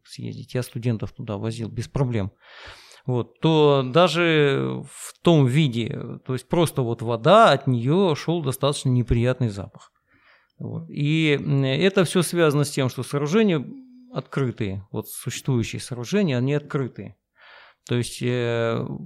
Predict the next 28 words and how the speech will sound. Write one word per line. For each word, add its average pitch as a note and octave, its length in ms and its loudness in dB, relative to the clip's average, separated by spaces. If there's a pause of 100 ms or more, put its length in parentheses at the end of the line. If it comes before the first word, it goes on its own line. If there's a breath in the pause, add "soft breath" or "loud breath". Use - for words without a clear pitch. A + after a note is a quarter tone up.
(300)
процессы-то E3 1080 2 (480)
идут, F3+ 460 4 (140)
но C#3 540 4
если D3 500 -2
это C3+ 200 -4
сделать B2+ 400 -4
в A2+ 60 -10
закрытых E3+ 460 -2
сооружениях, A#2+ 720 -4
если B2 300 -4
сделать A#2+ 460 -4
это G#2+ 180 -8
с - 60 -12
современной, B2 800 -2 (420 loud breath)
а, A#2+ 180 -2
электроникой, D3+ 680 0
с - 80 -10
современными A#2+ 680 -2
датчиками, A2+ 640 -2
современными A#2 720 -4
системами G#2 640 -6
контроля, C3+ 500 -4
конечно, C3 440 -2
это A#2+ 200 -4
будет A2 340 -4
и F3 120 -4
без F#3 200 0
запаха, A2 560 -8